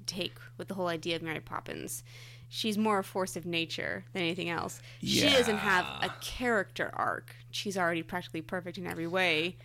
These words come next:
Speaker 2: Yeah.
Speaker 1: She comes in, upends the entire world for these families until they figure things out, and then disappears like a thief in the night. <laughs>
Speaker 2: And th-, I think that's where the charm of it comes from. And Julie Andrews, oh, Julie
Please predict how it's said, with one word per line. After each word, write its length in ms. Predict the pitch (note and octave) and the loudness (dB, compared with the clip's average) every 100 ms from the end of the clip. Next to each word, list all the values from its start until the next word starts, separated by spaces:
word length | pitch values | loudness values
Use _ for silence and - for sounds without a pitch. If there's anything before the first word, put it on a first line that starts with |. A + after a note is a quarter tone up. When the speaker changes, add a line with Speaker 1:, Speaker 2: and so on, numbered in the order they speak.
| - | -10
Speaker 2:
Yeah. 420 | - A2 A#2 A2 A2 | -2 4 6 6 4
Speaker 1:
She 200 | A#2+ - | 2 0
comes 360 | - A#3+ A#3 | 2 2 4
in, 120 | G#3+ G3+ | 4 2
upends 400 | - G3 F#3+ F3+ | 0 0 0 2
the 100 | F3+ | 0
entire 680 | E3+ - - A3+ A#3 A3 G#3 - - | 0 -4 0 4 4 2 -2 -10 -4
world 540 | F#3+ F#3+ E3 E3 F3+ | 2 4 4 2 -2
for 160 | - F3+ | -6 0
these 380 | E3+ E3 - - - | 0 0 -4 -10 -6
families 580 | - F3 F3+ D#3+ D#3+ E3+ | 2 4 4 2 2 0
until 220 | F3+ F#3+ | -4 -2
they 100 | E3 | -4
figure 320 | - F#3 F#3 | -2 -2 -2
things 340 | F3+ F3+ F3+ E3+ | 0 0 2 2
out, 360 | D3+ D#3+ - - | 2 2 -4 -10
and 180 | D#3 D#3 | -6 -4
then 280 | - F3 - | -2 -4 -2
disappears 880 | F#3 G3+ A#3 G3+ - - F#3 - - - - | -2 -2 0 0 0 -2 0 -2 -2 -10 -4
like 100 | G3 | -2
a 60 | - | 0
thief 300 | A#3+ B3 - | 2 2 4
in 60 | A#3 | 6
the 60 | |
night. 460 | G#3+ C#3+ - - - - - | 6 4 2 2 2 -2 -8
<laughs> 100 | - - - - - - | -12 -16 -16 -18 -16 2
Speaker 2:
And 300 | C3 C#3+ C3 - | 8 8 6 -2
th-, 240 | C3 B2 - | -8 -8 2
I 100 | D3 | 2
think 200 | D3 F#3+ | 4 6
that's 220 | F#3 F3+ D3 | 6 4 4
where 100 | C#3 | 4
the 100 | B2 | 4
charm 440 | - F#3+ F3+ G#2 | 0 2 4 2
of 100 | F#2 | -2
it 120 | E2 | -6
comes 320 | - F2+ G#2+ | -8 -10 -8
from. 320 | - - - - - | -8 -8 -10 -14 0
And 360 | B2+ A#2+ A2 A2+ - A2 | 4 4 4 0 -10 4
Julie 340 | C3 E3+ A#2 | 8 10 8
Andrews, 520 | A2 G#2 G2 F#2 - - - | 6 4 0 -4 -6 -6 6
oh, 380 | B2+ A2+ - - | 8 8 4 -10
Julie 420 | A2 A2 G2+ F2 | -2 0 0 -2